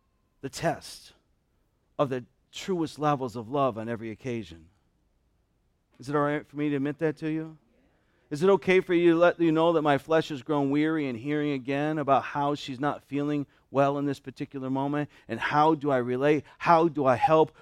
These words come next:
What can I do? I know what I can't do. I can't neglect. I can't look at that person and say, "Guess what?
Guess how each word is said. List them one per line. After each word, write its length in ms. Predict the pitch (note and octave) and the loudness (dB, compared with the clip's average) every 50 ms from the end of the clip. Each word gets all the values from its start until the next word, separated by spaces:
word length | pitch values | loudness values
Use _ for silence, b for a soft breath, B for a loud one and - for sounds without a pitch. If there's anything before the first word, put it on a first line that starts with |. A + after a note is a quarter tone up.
| b b | b b
What 280 | C3 E3 F3 - - | 2 2 2 2 0
can 260 | - - D#3 D3 C#3 | -6 -4 -2 0 0
I 140 | C3+ B2 A#2 | 0 -2 -4
do? 540 | A2+ G2 B2+ C#3 D3 D#3+ E3+ F3 F3 F#3+ F#3+ F3+ E3+ _ _ _ _ _ _ _ _ _ _ _ _ _ _ _ _ _ _ _ _ _ _ _ _ _ _ _ _ _ _ _ _ | -6 -4 -2 2 4 4 4 2 0 -6 -14 -20 -20 _ _ _ _ _ _ _ _ _ _ _ _ _ _ _ _ _ _ _ _ _ _ _ _ _ _ _ _ _ _ _ _
I 80 | A2+ C3+ | -4 -2
know 100 | D3+ D3 | -2 2
what 140 | C3+ C#3 | 2 2
I 60 | B2+ A2+ | 0 0
can't 320 | - - D#3 D3+ - - | -2 -6 -6 -6 -6 -8
do. 240 | G2 G2 F#2+ G2 A#2 _ _ _ _ _ _ _ _ _ _ _ _ _ _ _ _ _ _ _ _ - | -12 -14 -14 -14 -16 _ _ _ _ _ _ _ _ _ _ _ _ _ _ _ _ _ _ _ _ -20
I 40 | G2 | -14
can't 260 | - - C#3 G#2 F#2+ | -6 -6 -6 -6 -6
neglect. 540 | G2 F#2 A2 A#2+ A#2 F#2+ - - _ _ _ _ _ _ _ _ _ _ _ _ _ _ _ _ _ _ _ _ _ _ _ _ | -12 -10 -4 -4 -4 -4 -4 -14 _ _ _ _ _ _ _ _ _ _ _ _ _ _ _ _ _ _ _ _ _ _ _ _
I 60 | - B2+ | -8 -6
can't 300 | - - E3 D#3 D#3+ D#3+ | 0 2 2 2 2 0
look 200 | F3+ F3+ - - | 0 0 0 -4
at 80 | - | 0
that 160 | - D3 B2+ | 2 0 0
person 400 | - - D#3 C#3+ C3+ - - A#2+ | 2 0 -2 -2 -2 -6 -10 -10
and 140 | A#2+ A#2+ A2+ | -8 -8 -8
say, 340 | - - C#3+ C3 B2 A2 G2 _ _ _ _ _ | -2 0 0 2 0 0 -6 _ _ _ _ _
"Guess 280 | _ - - _ - | _ -20 -20 _ -12
what? 340 | - C3+ C#3 C3+ A2+ - - | -2 4 6 6 6 4 0